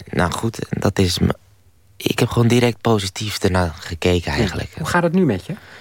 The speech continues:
Speaker 1: Goed, ik zit nu ook in de beste tijd van mijn carrière. Terwijl ik, eh, veel minder tijd heb.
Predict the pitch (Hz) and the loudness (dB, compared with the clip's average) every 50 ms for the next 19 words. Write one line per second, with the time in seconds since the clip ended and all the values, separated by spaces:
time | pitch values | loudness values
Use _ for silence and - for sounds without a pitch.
0 | - - _ - _ - _ _ - - - - 139 - - - - - - 113 | -20 -20 _ -20 _ -20 _ _ -16 -4 0 0 0 0 0 -4 -2 0 0 2
1 | - - 123 113 123 113 107 104 98 - 98 90 90 87 80 92 90 85 - - | 2 0 0 2 2 4 4 4 4 2 2 2 2 2 2 2 0 0 -2 -2
2 | - 90 85 - - 87 85 82 80 - 110 92 82 76 - 85 85 85 87 95 | 0 0 0 0 2 0 2 2 2 2 2 2 2 2 2 2 0 2 2 2
3 | 110 117 107 95 85 - - 113 - 95 92 - - - - - - - - - | 2 2 2 0 -2 -4 -6 -6 -4 -4 -4 -6 -10 -14 -12 -12 -12 -12 -12 -14
4 | - - - _ - - 104 92 90 87 - - - 92 85 - - 120 110 104 | -16 -18 -20 _ 0 2 4 4 4 2 0 0 0 0 0 2 2 4 4 4
5 | 101 101 98 90 90 85 - - 98 98 120 95 - 98 98 101 | 4 4 4 4 2 0 0 0 0 2 0 0 0 0 0 -2